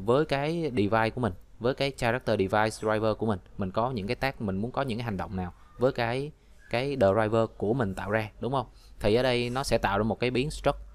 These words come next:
chứa những cái hành động đó. Thì ở đây mình sẽ nói tới một số cái hành động như sau. Cái, ờ, cái owner,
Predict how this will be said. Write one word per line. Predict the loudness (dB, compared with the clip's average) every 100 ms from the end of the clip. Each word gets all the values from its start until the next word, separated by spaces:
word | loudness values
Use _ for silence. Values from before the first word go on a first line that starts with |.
| -8 2
chứa | 4
những | 4
cái | 0
hành | 0
động | 0 2
đó. | 2 0 -4 -20 -20 -8
Thì | 0
ở | 4
đây | 4 4
mình | 2
sẽ | 0
nói | 0 0
tới | 0 -4
một | -2
số | -2
cái | -2
hành | -2
động | -4 -4
như | -2
sau. | 0 0 -2 -20 -20 -14 -2
Cái, | 2 2 2
ờ, | 2 2 2 0 -2 -6 -18 -20 -20 -20 -20 -20 -20 -20 -8
cái | -2
owner, | 2 4 4 4 2